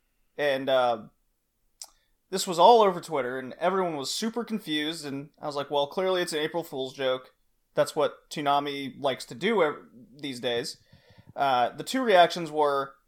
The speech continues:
uh, "What is this crap?" And,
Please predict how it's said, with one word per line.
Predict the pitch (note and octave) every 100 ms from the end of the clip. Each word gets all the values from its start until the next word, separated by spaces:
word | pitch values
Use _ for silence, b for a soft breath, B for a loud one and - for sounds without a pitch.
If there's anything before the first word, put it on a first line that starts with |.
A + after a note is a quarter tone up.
| _ _ _ _ -
uh, | C#3+ B2+
"What | A2 B2 E3+ -
is | F#3+ D#3+
this | F3 -
crap?" | - C3+ B2+ - _ _ _ _ _ _ _ _ _ _ _ _ _ - - -
And, | D#3+ D3+ D3 D3 C#3